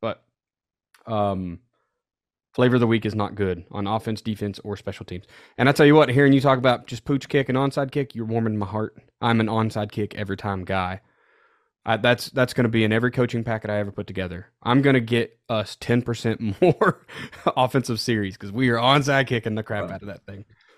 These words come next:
Speaker 1: But, uh, anyway, yes. So we'll move on to the next question.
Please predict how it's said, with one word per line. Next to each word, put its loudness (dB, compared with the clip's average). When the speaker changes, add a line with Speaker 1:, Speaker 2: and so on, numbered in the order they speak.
Speaker 1:
But, -2
uh, 2
anyway, 0
yes. -6
So 4
we'll 8
move 8
on 6
to 4
the 2
next 0
question. 2